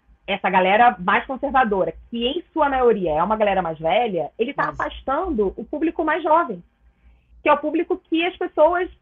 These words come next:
Speaker 1: que, que, que a T V Globo tenta, é, resgatar. Por que que você pega uma Larissa Manoela com não sei quantos milhões de seguidores e bota como protagonista de uma no-, de uma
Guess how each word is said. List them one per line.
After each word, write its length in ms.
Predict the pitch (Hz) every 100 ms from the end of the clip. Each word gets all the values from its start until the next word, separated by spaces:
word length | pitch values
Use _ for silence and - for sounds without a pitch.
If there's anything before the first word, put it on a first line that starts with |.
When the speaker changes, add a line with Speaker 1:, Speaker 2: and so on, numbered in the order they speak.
| _ _ _ - 220
Speaker 1:
que, 120 | 247
que, 260 | - 262 214
que 100 | 269
a 120 | 247
T 180 | - 269
V 80 | 269
Globo 220 | 285 370
tenta, 760 | 330 311 427 440 285 233 196
é, 280 | 180 202 160
resgatar. 560 | 190 208 196 190 143 147
Por 120 | -
que 120 | 370
que 80 | -
você 80 | 571
pega 260 | 392 277
uma 140 | 247 226
Larissa 360 | 214 214 214
Manoela 520 | 214 202 190 190 185 185
com 120 | 196
não 100 | 185
sei 120 | 196
quantos 260 | 196 190 208
milhões 260 | 185 185
de 60 | 185
seguidores 420 | 175 175 196 190
e 40 |
bota 220 | 185 180 -
como 120 | 175
protagonista 600 | 185 180 175 175 165 170
de 100 | 180
uma 100 | 165
no-, 160 | 170 -
de 200 | 160 175
uma 260 | 160 147